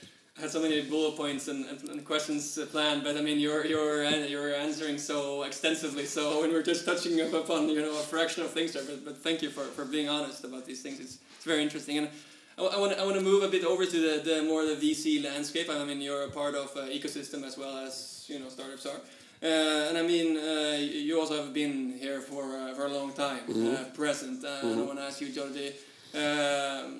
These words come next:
Speaker 1: now you're raising your fourth fund. Uh, I mean, you said it was easier to raise a fund now, but that's maybe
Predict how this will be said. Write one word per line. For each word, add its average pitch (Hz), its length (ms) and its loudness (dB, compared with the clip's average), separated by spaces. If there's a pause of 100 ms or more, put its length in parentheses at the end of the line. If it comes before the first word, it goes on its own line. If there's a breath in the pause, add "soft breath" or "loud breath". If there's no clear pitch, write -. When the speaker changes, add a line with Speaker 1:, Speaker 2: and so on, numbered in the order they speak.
Speaker 1:
now 147 180 -2
you're 143 220 0
raising 143 260 -2
your 143 200 0
fourth 147 380 -6
fund. 151 420 -2 (360 loud breath)
Uh, 143 340 0
I 147 40 -4
mean, 139 140 -6
you 139 120 -8
said 147 160 -2
it 139 100 0
was 135 240 -8
easier 175 400 -4
to 180 120 -2
raise 170 200 0
a 170 60 -8
fund 170 220 -2
now, 165 200 0
but 143 100 -6
that's 139 340 -8
maybe 139 420 -6